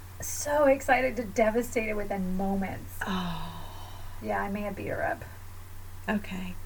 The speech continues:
Speaker 1: She lived two doors down. Like, she deserved it. <laughs>
Speaker 2: I'm gonna have to agree with you on that one.
Speaker 1: Right.
Speaker 2: <laughs> Middle school is tough, man.
Speaker 1: Man, but
Speaker 2: It's
Speaker 1: you
Speaker 2: tough,
Speaker 1: do want
Speaker 2: but
Speaker 1: them to choose you.
Speaker 2: you do want them to choose you, you know, and that's what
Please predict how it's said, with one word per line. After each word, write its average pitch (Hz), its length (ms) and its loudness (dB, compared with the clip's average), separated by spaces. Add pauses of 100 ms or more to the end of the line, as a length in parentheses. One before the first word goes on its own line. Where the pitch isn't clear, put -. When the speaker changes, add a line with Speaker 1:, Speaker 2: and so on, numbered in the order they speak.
(120)
Speaker 1:
She - 220 -4
lived 262 180 6
two 262 140 0
doors 214 220 4
down. 180 240 4
Like, 175 140 -4
she - 120 -6
deserved 196 440 0
it. - 180 0 (480)
<laughs> - 400 -6
Speaker 2:
I'm 202 100 8
gonna 226 140 8
have 214 140 4
to 170 100 2
agree 151 240 0
with 139 200 0
you 120 60 4
on 113 140 2
that - 240 -2
one. - 300 0
Speaker 1:
Right. 349 640 12
Speaker 2:
<laughs> 247 40 6
Middle 330 240 12
school 202 360 10
is 175 260 6
tough, 185 520 10
man. 147 500 2 (100)
Speaker 1:
Man, 370 260 6
but 370 100 8
Speaker 2:
It's - 80 4
Speaker 1:
you 359 100 4
Speaker 2:
tough, - 100 2
Speaker 1:
do 339 60 12
want 466 200 12
Speaker 2:
but 339 240 12
Speaker 1:
them 311 120 -2
to - 80 -8
choose 226 280 0
you. 208 300 -4
Speaker 2:
you 269 160 2 (120)
do 320 340 2
want 311 220 4
them 320 140 4
to 285 100 2
choose 302 480 2
you, 214 80 6
you 190 280 6
know, 254 420 4
and 226 120 2
that's 294 340 2
what 311 160 6